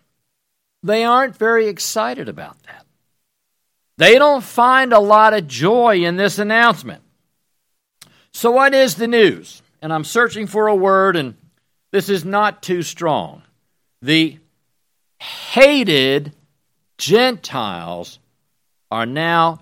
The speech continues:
included in the church. That's not too strong a word. They hate the Gentiles.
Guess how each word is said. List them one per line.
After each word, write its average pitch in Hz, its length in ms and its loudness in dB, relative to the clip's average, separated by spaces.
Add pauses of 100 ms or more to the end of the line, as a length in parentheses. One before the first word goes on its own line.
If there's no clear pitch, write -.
included 135 800 -8 (160)
in 113 160 -14
the 107 80 -10
church. - 800 -16 (1160)
That's 175 180 -8
not 226 160 -8
too 214 140 -8
strong 190 320 -6
a - 20 -8
word. 165 240 -4
They 165 240 -4 (240)
hate - 680 -10 (340)
the 123 100 -6
Gentiles. - 960 -12